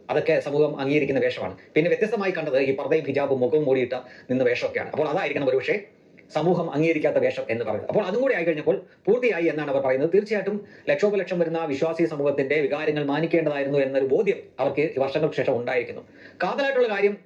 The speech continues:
ആർക്കാണ് ശബരിമലയിൽ പോവേണ്ടത് എന്നാണ്, ആരാണ് ഞ-, തങ്ങൾക്ക് ശബരിമലയിൽ കയറണമെന്ന് ആവശ്യപ്പെട്ടത് എന്നാണ്. ശബരിമല തീർച്ചയായിട്ടും ഒരു, ആ, ടൂറിസ്റ്റ് പ്ലേസ് ഒന്നുമല്ല, ഒരു വിനോദസഞ്ചാര കേന്ദ്രം ഒന്നുമല്ല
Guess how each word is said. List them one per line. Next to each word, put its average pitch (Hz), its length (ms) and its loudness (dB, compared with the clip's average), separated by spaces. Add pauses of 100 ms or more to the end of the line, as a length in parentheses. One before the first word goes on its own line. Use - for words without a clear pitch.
ആർക്കാണ് 202 360 -2
ശബരിമലയിൽ 165 420 2
പോവേണ്ടത് 160 580 0
എന്നാണ്, 117 260 -4 (280)
ആരാണ് 226 340 -2
ഞ-, 190 240 -2
തങ്ങൾക്ക് 180 260 0
ശബരിമലയിൽ 170 360 2
കയറണമെന്ന് 165 420 -2
ആവശ്യപ്പെട്ടത് 170 460 0
എന്നാണ്. 107 280 -6 (200)
ശബരിമല 254 320 0
തീർച്ചയായിട്ടും 208 600 0
ഒരു, 170 320 0 (240)
ആ, 151 160 -4
ടൂറിസ്റ്റ് 202 360 0
പ്ലേസ് 139 200 -2
ഒന്നുമല്ല, 107 420 -8
ഒരു 170 80 4
വിനോദസഞ്ചാര 156 500 -2
കേന്ദ്രം 131 240 0
ഒന്നുമല്ല 131 520 -2